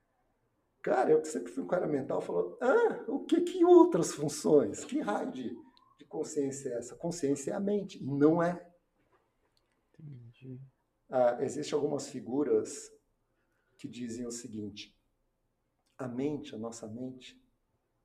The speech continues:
Speaker 1: é o, o melhor dos escravos e o pior dos senhores.
Speaker 2: Ótimo, hein?
Speaker 1: Eu falei, "Então tá, então vamos estudar a mente." Aí, aí que entrou essa, esse aprofundamento na neurolinguística que,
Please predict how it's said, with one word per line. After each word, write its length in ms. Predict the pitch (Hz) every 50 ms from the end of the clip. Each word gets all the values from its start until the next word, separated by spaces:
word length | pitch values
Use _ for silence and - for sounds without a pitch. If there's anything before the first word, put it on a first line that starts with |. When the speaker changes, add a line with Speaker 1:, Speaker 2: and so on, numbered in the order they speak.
| _ -
Speaker 1:
é 80 | - 113
o, 240 | 113 110 110 - - - - _ _ _ _ _ _ _ _ _
o 80 | - 123
melhor 400 | 117 117 113 107 107 123 147 160
dos 180 | - 139 127 120
escravos 840 | 113 110 - - - 123 117 117 139 151 - - - - - - _ _ _ _
e 120 | - 143 151
o 60 | 147
pior 360 | - - 135 123 117 117 113
dos 220 | 107 120 120 - -
senhores. 680 | 120 117 117 104 98 - - - - - - - - _ _ _ _ _ _ _ _ _ _ _ _ _ _ _ _ _ _ _ _ _ _ _ _ -
Speaker 2:
Ótimo, 640 | - 123 107 104 104 113 - - - - 120 110 113
hein? 200 | 120 143 160 - _ _ - - _ _ _ _ _ _ _ _ _ _ _ _ _
Speaker 1:
Eu 60 | _
falei, 180 | - 113 104 107
"Então 340 | 101 _ - 117 113 110 107
tá, 340 | - - 170 190 214 180 117
então 220 | 104 101 - 110 104
vamos 320 | 101 104 107 110 117 -
estudar 260 | - - 143 160 180
a 40 | 196
mente." 360 | 214 233 220 208 - - -
Aí, 440 | 208 226 254 247 220 208 - 330 -
aí 180 | 185 - 233 226
que 120 | - 208
entrou 420 | 202 - - - - - 135 139 -
essa, 400 | - - - - - - - - -
esse 320 | - - - - - -
aprofundamento 880 | - - - - - - - 117 113 110 110 117 117 120 113 117 117 113
na 120 | 110 110
neurolinguística 920 | 113 113 117 117 113 110 107 107 107 107 110 117 131 - - - - _ -
que, 260 | _ - - 127 120